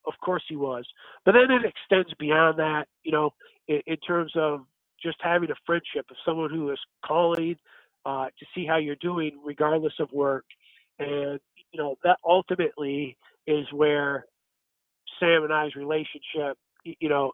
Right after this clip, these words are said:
it, it got to that point that, you know, the work stuff, yes, it's a lot of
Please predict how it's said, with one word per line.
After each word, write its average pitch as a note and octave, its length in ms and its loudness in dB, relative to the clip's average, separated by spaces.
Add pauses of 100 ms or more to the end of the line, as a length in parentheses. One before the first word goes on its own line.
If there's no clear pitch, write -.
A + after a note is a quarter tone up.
it, D#3+ 180 2
it E3+ 160 2
got D#3 240 6
to E3+ 80 0
that D#3+ 240 2
point E3 440 -2
that, D3 260 -4 (400)
you E3 80 0
know, E3 120 2
the D#3+ 100 -2
work E3+ 300 -4
stuff, E3+ 280 0
yes, F3 320 0 (280)
it's D#3+ 140 -12
a D#3+ 40 -4
lot D#3+ 240 2
of C#3+ 60 -10